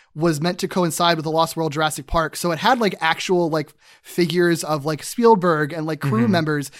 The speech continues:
Speaker 1: and film equipment, but it also had, like, sets and dinosaurs. So it's sort of like, "See, we like movie making. You can make your own little Lego Jurassic Park movie and pretend that you're,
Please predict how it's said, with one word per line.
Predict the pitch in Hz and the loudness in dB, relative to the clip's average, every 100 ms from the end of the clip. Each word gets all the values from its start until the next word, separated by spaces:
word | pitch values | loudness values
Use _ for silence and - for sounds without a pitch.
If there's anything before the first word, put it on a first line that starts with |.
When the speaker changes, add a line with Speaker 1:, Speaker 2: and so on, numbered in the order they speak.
| - | -8
Speaker 1:
and | 175 | -4
film | 170 254 | 2 4
equipment, | 214 185 156 147 - - | 2 -4 -6 -10 -14 2
but | 196 | 4
it | 170 | 4
also | 160 185 | 2 0
had, | 147 160 156 | 0 0 2
like, | 160 156 - _ | -2 -4 -8 _
sets | - 302 196 - - | 0 2 2 0 -4
and | 196 208 | 0 0
dinosaurs. | 240 262 240 190 160 135 127 - - - | 2 2 2 2 -2 -2 -4 -8 -12 -8
So | - 214 | 4 4
it's | 208 | 4
sort | 220 214 | 2 2
of | 208 | 0
like, | 185 190 175 - _ _ _ - | 0 0 0 -4 _ _ _ -8
"See, | - 269 262 | 2 4 4
we | 233 185 269 | 2 4 4
like | 269 302 185 | 6 4 4
movie | 170 160 | 4 4
making. | 156 147 165 160 185 | 2 0 -2 -2 0
You | 226 | 0
can | 233 202 | 2 4
make | 202 - | 4 4
your | 214 | 2
own | 214 220 185 | 4 4 2
little | 185 190 | 2 2
Lego | 160 156 170 | 0 0 0
Jurassic | 175 180 147 143 156 | 0 2 0 -2 -8
Park | - 165 156 180 | -2 0 0 4
movie | 294 220 180 160 - - | 4 6 4 0 -4 -2
and | 190 190 | 2 4
pretend | 190 - 214 202 | 2 4 4 4
that | 180 | 4
you're, | 196 | 4